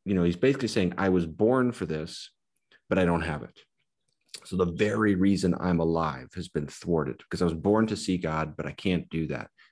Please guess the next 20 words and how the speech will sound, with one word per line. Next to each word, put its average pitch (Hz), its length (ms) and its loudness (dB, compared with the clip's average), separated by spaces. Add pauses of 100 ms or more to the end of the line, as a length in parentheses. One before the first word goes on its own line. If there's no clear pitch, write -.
because 80 220 -2
of 76 100 -4
sin." 73 280 -4
And 76 140 -8
so 78 260 -2 (480)
he's 101 180 -4
just 87 340 -4
begging 101 400 4
God 82 400 0
over 107 340 4
and 92 100 2
over 82 200 2
through - 140 -4
all 107 320 0
these 90 280 -2
literary 92 600 0
devices, 76 640 -8
stacking 104 560 -2
up 90 200 0
these 82 300 -2